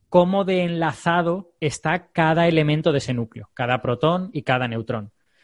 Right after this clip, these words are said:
Cuando la energía de enlace por nucleón es un poco como la energía de enlace químico, para nuestros oyentes que sepan, que sepan química. Si tú coges una sustancia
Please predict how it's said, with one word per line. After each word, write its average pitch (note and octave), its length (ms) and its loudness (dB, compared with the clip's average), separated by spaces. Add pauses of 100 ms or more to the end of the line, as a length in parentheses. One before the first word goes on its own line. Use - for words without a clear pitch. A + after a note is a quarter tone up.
(260)
Cuando C#3+ 720 2 (120)
la C#3+ 120 2
energía C#3 320 2
de G#3+ 80 0
enlace G3+ 260 -4
por F#3 160 0
nucleón F#3 520 -2
es E3+ 160 -2
un E3+ 140 0
poco F3 320 0
como D3 540 2 (200)
la C#3+ 120 2
energía B2+ 240 2
de F#3 40 6
enlace C3+ 260 0
químico, B3 420 -6 (160)
para C3 200 2
nuestros C3 380 2
oyentes C3+ 340 0
que C#3 100 -2
sepan, C3 420 0
que - 120 -6
sepan B2+ 300 0
química. - 380 -2 (320)
Si - 140 -8
tú F3+ 120 6
coges G3+ 460 2 (420)
una F#3+ 560 4
sustancia E3+ 840 -2